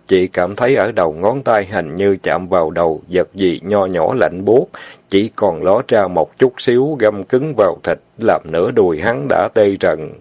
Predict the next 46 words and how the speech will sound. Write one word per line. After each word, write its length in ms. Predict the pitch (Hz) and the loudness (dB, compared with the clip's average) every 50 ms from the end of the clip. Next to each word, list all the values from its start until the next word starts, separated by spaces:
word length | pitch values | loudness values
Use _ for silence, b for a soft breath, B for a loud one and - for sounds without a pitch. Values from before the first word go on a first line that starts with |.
| b b b b b b b b b b b b b _ _ _ _ | b b b b b b b b b b b b b _ _ _ _
"Ê, 240 | - 165 151 147 151 147 | 0 0 2 2 2 2
thế 140 | - 180 156 143 - | 4 2 2 2 4
tiểu 180 | - 101 123 180 175 | 4 4 4 4 2
muội 180 | 120 101 110 131 | 2 2 2 4
muội, 280 | 107 95 98 113 139 160 143 | 4 4 4 4 2 2 2
muội 180 | 113 104 123 | 4 4 4
làm 260 | 123 107 95 110 151 143 | 4 0 0 0 0 0
gì 140 | 107 98 | 0 0
thế 200 | 95 - 170 196 | 2 2 2 2
này?" 440 | 185 143 101 87 90 98 104 104 110 - _ b b b b b b b b b b - | 2 2 2 2 2 0 0 -2 -4 -8 _ b b b b b b b b b b -2
Lâm 280 | 120 120 117 110 107 | 0 0 0 0 -2
đại 160 | 90 85 90 | -2 -2 -2
nhân 260 | 107 117 117 110 110 104 | -2 0 -2 -2 -2 -2
sợ 240 | - 92 85 92 95 | -2 -2 0 0 2
run 220 | 120 117 101 104 90 | 2 0 0 0 0
cả 180 | - 95 95 | 0 0 0
người, 280 | 120 131 117 98 82 73 | 0 0 0 0 0 0
sắc 300 | - - 135 143 - - | -2 -2 -2 -2 -2 -4
mặt 160 | 90 82 80 - - | -4 -4 -4 -2 -2
trắng 220 | 131 127 147 143 | -2 -2 0 2
bệch 240 | 104 85 82 - - | 0 0 0 0 0
lạnh 220 | 90 87 90 101 98 | -2 0 0 0 0
lùng 280 | 90 87 80 85 82 | 0 0 0 -2 -2
nói: 400 | 85 87 98 110 131 156 180 208 208 b b b b b b b b b 160 160 - | 0 2 2 2 0 0 -4 -6 -10 b b b b b b b b b -6 0 2
"Ta 180 | 143 110 90 - | 2 2 2 0
không 180 | - 117 95 92 | -2 -2 -2 2
có 100 | - 165 156 - | 0 0 2 2
chọc 220 | - 85 - - | 0 -2 0 0
giận 260 | 98 90 82 101 123 | 0 0 0 0 0
ngươi, 180 | 113 107 110 117 | 2 2 2 2
ngươi 220 | 123 117 110 107 | 2 2 2 2
không 260 | 104 - 120 104 104 | 2 2 0 0 0
đánh 120 | 110 135 165 185 | -2 -2 -2 0
vào 120 | 139 95 80 | 0 0 0
cái 200 | - - 147 151 - | 0 -2 -2 0 2
tên 180 | 123 104 104 | 0 0 0
có 180 | - - 156 156 - | 0 0 0 0 2
tội, 220 | 82 82 95 120 | 0 0 0 2
lại 160 | 107 87 90 | 2 0 0
hết 240 | 117 147 190 196 - | 0 -2 -4 -2 0
lần 200 | 107 95 98 92 | 0 0 0 0
này 160 | 90 82 78 | -2 -2 -2
tới 180 | - - 156 175 156 | 0 0 0 2 2
lần 160 | 123 85 76 - | 0 -2 -2 -2
khác 200 | - 143 180 - - | -4 -4 -4 -4 -4
ném 160 | 180 175 185 | -2 -2 -2